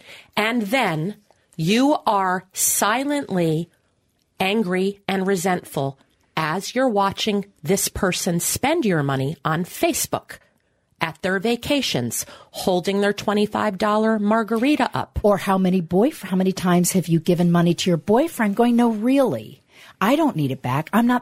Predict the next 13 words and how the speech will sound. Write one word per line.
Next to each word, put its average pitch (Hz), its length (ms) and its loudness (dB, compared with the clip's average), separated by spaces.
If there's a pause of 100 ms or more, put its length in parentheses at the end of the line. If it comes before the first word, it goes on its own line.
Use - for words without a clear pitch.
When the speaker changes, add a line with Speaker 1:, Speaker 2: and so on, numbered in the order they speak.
(120)
Speaker 2:
that 156 460 -2
kind 131 400 -2
of - 160 -12
girlfriend." 131 800 -4 (640)
Speaker 1:
Civilizations 262 1080 0
have 202 340 -4
crumbled 156 680 -2
because 202 440 0
loans 170 460 2
don't 156 260 0
get - 240 -2
paid 147 280 0
back. - 440 -8